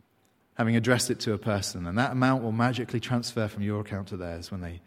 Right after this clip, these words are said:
cash the check. A blank check is a check which is signed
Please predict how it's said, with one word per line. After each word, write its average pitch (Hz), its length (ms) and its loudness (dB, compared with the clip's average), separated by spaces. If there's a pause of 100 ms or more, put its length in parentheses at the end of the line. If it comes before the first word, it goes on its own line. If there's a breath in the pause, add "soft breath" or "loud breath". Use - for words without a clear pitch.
(180 soft breath)
cash - 300 2
the 107 80 -2
check. - 400 -2 (520 soft breath)
A 123 60 4
blank 165 400 10
check 131 320 4
is 120 80 2
a 123 60 0
check 151 340 4
which 135 160 0
is 123 100 2
signed 113 680 2